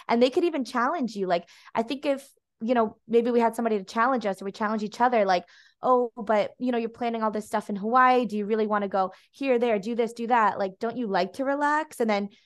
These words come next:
you know, you could fight them if that's not what you really feel, but then you could also, like, stop and think and be like, "You know what? You're right." So I think it's important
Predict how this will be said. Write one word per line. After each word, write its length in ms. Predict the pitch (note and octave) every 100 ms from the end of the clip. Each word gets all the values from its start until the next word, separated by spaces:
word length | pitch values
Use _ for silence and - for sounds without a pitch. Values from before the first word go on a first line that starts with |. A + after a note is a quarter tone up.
| -
you 80 | G4+
know, 60 |
you 120 | C#4 C#4
could 140 | A#3+
fight 300 | - G#3+ -
them 160 | A#3 G3+
if 100 | -
that's 240 | G3+ -
not 240 | G#3 F3+ - _ _
what 220 | G#3+ A3
you 120 | G#3+
really 240 | G#3 G3 F#3+
feel, 280 | - F#4
but 140 | A#3 A#3+
then 120 | B3+
you 40 |
could 140 | B3 C#4
also, 260 | C#4 C#4+
like, 180 | C4+ A#3+
stop 400 | - - F#3 G#3+
and 120 | D4
think 240 | G4+ G#4 D4
and 120 | B3+
be 40 |
like, 200 | A#3+ A#3 - _
"You 80 | C#4+
know 80 | F4
what? 180 | G#4 F#4
You're 140 | F4+
right." 320 | G#4 G#3+ -
So 160 | - A#3
I 80 | A#3
think 280 | A#3 C#4 - _ _ -
it's 160 | B3
important 520 | B3+ A3+ A#3+ A3+ A3